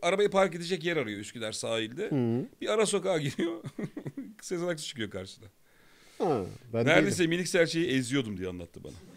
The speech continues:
Speaker 2: Ciddi misin? Net ben değilim.
Speaker 1: Hikaye bu, bu kadar. Bir de Sezen Aksu'nun çok iyi masa tenisi oynadığını biliyorum.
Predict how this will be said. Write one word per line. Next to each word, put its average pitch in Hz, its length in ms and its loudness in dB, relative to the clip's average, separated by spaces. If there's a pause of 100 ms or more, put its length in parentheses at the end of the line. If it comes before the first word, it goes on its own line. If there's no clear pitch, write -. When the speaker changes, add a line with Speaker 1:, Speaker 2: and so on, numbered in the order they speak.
(200)
Speaker 2:
Ciddi 143 280 -2
misin? 110 360 -4 (1200)
Net 120 320 0
ben 104 200 0
değilim. 90 140 -2
Speaker 1:
Hikaye 131 340 0
bu, 95 120 -6 (120)
bu 95 60 -16
kadar. - 400 -16 (880)
Bir 175 100 2
de 202 80 4
Sezen 196 300 4
Aksu'nun 202 480 2 (640)
çok - 340 2
iyi 208 120 4
masa 165 260 0
tenisi 127 260 -2
oynadığını 98 360 -6
biliyorum. 85 260 -14